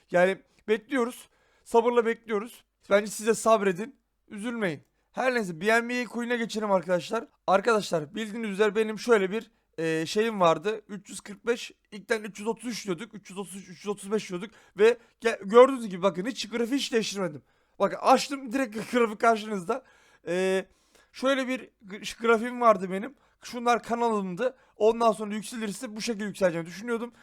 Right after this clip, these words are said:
ki geldi. Yine ka-, ya zaten hani yükselişe bu şekilde ama kademeli kademeli. Bakın, şurada bir kademe atmış. Bakın arkadaşlar. Yani şurada güzel bir destek oluşturmuş. Tekrar yine burada destek oluşturdu.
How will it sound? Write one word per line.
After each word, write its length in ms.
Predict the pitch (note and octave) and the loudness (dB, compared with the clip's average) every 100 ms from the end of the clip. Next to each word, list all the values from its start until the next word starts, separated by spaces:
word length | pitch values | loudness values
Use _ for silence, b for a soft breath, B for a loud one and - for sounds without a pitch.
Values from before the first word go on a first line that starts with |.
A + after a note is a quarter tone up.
| b - | b -10
ki 260 | A#3+ G#3+ | -8 0
geldi. 480 | A3 A3 G#3+ G3 B3 | 8 8 8 -2 -6
Yine 160 | A3+ G#3+ | -6 -6
ka-, 400 | G#3 B3 - G#3+ | -4 -6 -6 -8
ya 60 | G#3+ | -4
zaten 260 | B3 A#3 F3 B | -4 -6 -12 B
hani 160 | G3+ | -6
yükselişe 380 | G3+ G3+ B3 A#3+ | -6 -4 -4 -4
bu 60 | A#3 | -4
şekilde 260 | A#3 B3 | -4 0
ama 160 | C4 D#3+ b - | 0 0 b 0
kademeli 400 | G#3+ A3+ A#3+ G#3+ | 4 4 2 0
kademeli. 360 | F#3 D#3+ D#3 | 0 0 -2
Bakın, 260 | F3 F#3 E3+ b | -4 -4 -10 b
şurada 260 | - A#3 A3 | -10 -2 -2
bir 80 | G3+ | 0
kademe 320 | G#3 G#3 G#3+ | -2 0 2
atmış. 420 | G3 - G3 - | 2 0 -16 -10
Bakın 220 | E3+ E3 | -10 -8
arkadaşlar. 400 | D3+ C#3+ C#3+ C3+ - b b | -10 -8 -12 -14 -20 b b
Yani 180 | G3 F3+ | 2 2
şurada 200 | G#3 G#3 | -6 -6
güzel 340 | F3+ G#3+ G3+ | 0 2 2
bir 100 | G3 B B | -2 B B
destek 320 | G3 F#3+ G#3+ | -2 -2 -4
oluşturmuş. 560 | E3+ B2+ C3+ C#3 F#3 - b | -4 -6 -14 -18 -18 -20 b
Tekrar 280 | - G3+ G#3 | -8 0 0
yine 240 | F#3+ G3 F#3+ | 0 -2 -2
burada 180 | F#3+ | -2
destek 280 | F#3 F3 G3 | -2 -4 -4
oluşturdu. 640 | F3 D3 B2+ D3+ C3+ G3+ | -4 -6 -10 -12 -6 -8